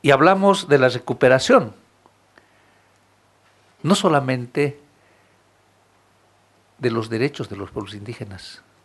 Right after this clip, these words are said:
Valoramos nosotros, trabajamos nosotros los derechos humanos. Los derechos humanos sirven para defender los derechos individuales de las personas.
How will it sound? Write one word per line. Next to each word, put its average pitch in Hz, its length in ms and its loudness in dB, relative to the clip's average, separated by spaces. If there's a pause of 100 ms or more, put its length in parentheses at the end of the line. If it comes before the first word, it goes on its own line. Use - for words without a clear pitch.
(500)
Valoramos 117 680 -2
nosotros, - 640 -12 (100)
trabajamos 120 760 -2
nosotros 113 500 -12
los 113 160 -10
derechos 107 420 -8
humanos. 113 600 -6 (1300)
Los 131 160 0
derechos 170 340 2
humanos 180 600 0
sirven 185 500 0
para 135 220 2
defender 131 560 0
los 120 160 -4
derechos 147 400 -4
individuales 120 880 -2
de 117 100 -6
las 101 140 -10
personas. - 680 -6